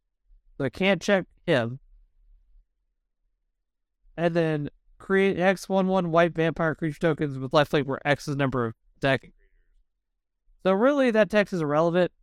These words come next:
The thing that people are thinking about with this guy is Sorin Imperious Broodlord.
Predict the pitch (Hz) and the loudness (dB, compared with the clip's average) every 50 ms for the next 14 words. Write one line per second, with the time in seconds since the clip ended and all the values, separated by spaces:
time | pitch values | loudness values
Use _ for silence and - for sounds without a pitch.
0 | _ _ - 160 156 147 160 - _ _ 208 220 220 214 196 - 196 196 180 175 | _ _ -4 -4 -4 -4 -6 -14 _ _ 2 2 4 2 0 0 0 -2 0 0
1 | 165 143 127 - 151 147 151 151 151 160 156 147 151 156 143 156 156 151 151 151 | 0 -2 -2 -4 -4 -2 -2 2 2 2 2 2 -2 -6 0 2 2 4 4 4
2 | 156 156 156 - _ _ _ _ _ _ _ _ _ _ _ - 151 143 123 - | 2 0 0 -2 _ _ _ _ _ _ _ _ _ _ _ -2 -2 -2 -2 -4
3 | - - 170 160 170 175 170 170 165 139 - - - 156 156 156 156 156 147 131 | -4 -2 -2 0 2 2 2 2 0 -2 -4 -6 -2 0 2 2 4 2 0 -2
4 | - - 123 123 127 120 143 143 147 156 160 160 160 | -6 -10 -10 -8 -8 -6 -6 -4 -2 0 0 -2 -2